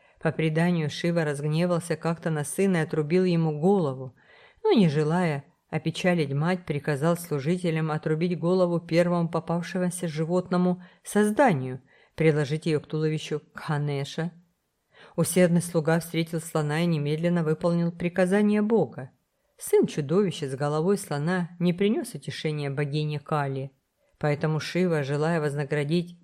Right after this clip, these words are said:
Ганеша за неприятный вид, подарил ему необыкновенные способности и ум. Таким образом, Ганеш стал богом мудрости и теперь является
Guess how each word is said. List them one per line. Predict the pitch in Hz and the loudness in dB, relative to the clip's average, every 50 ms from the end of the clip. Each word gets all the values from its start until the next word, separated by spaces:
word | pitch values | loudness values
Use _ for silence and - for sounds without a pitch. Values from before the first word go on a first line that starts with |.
| _ _ - | _ _ -14
Ганеша | 117 110 - 170 160 160 151 151 156 180 180 - - 202 190 | -12 -6 -4 -2 -2 -2 -2 -2 -2 -4 -4 -4 -4 -4 -2
за | 165 165 | 0 0
неприятный | 156 160 156 151 - 160 165 165 165 160 160 160 151 151 147 | 0 0 0 0 -2 0 2 2 2 2 0 -2 -2 -2 0
вид, | 143 170 185 175 175 | 0 0 0 0 0
подарил | 170 147 143 143 143 160 175 175 | -2 -2 0 0 0 0 0 0
ему | 175 165 160 160 156 | 0 2 0 0 0
необыкновенные | 156 156 151 147 143 143 143 151 151 151 151 160 175 175 170 165 160 | 0 -2 -2 -4 -4 -6 -6 -4 -4 -2 0 0 0 2 0 0 -2
способности | 170 - - 147 - - 170 170 175 175 175 175 175 - 202 | -4 -4 -6 -6 -2 0 0 2 2 2 0 -2 -2 -2 0
и | 202 214 233 | 2 4 4
ум. | 240 220 175 143 127 123 - _ _ _ _ _ _ _ _ _ - | 4 2 2 0 -2 -4 -8 _ _ _ _ _ _ _ _ _ -10
Таким | 320 - - - 381 233 208 | -10 -6 -2 2 2 4 4
образом, | 220 226 202 160 151 139 - - 135 131 127 127 | 4 4 2 2 0 -2 -2 -4 -4 -4 -6 -6
Ганеш | 110 113 127 170 165 175 190 226 240 233 - | -6 -4 -2 0 0 2 2 0 0 -2 -6
стал | - - - - - 175 180 180 | -10 -12 -6 -2 0 2 2 2
богом | 170 147 147 156 170 170 170 160 156 | 0 2 2 2 2 2 2 0 0
мудрости | 151 160 196 233 208 - 139 131 - - - - 135 135 - - - - - - - - | 0 0 0 0 0 -2 -4 -4 -6 -8 -8 -8 -8 -8 -8 -12 -20 -20 -20 -20 -12 -4
и | - 180 170 160 | 0 2 2 2
теперь | 170 - 175 - - 165 180 185 190 | 2 0 -2 0 2 2 2 4 4
является | 175 165 151 143 147 160 175 180 180 175 180 - 196 165 160 - | 4 2 2 2 2 2 4 4 4 2 0 -2 -2 -2 -4 -4